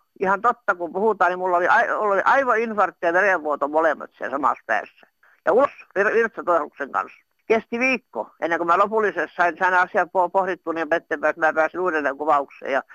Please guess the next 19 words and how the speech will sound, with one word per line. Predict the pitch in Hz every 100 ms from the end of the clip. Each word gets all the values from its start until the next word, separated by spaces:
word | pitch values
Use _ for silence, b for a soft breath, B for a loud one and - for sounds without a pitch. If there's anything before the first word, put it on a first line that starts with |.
| B B -
silloin | 247 247
mentiin | 202 202 220
piipa-auton | 233 233 196 185 175
kanssa | 165 202
yksin | 190 185
niin | 175 175
pauksesta. | 175 175 151 - 117 - 107 - _ _
Melkein | 165 220 185 175
kaksi | 214 -
kuukautta | 185 175 - 165
meni | 160 143
sairaalassa. | 226 220 214 196 - - _ _
Ja | 180
nyt | 214 226
mä | 220
olen | 185 175
ne | 170
sairauskulut | 220 226 233 - 226 214 180 - - -
suorittanut | 240 233 226 - 202 202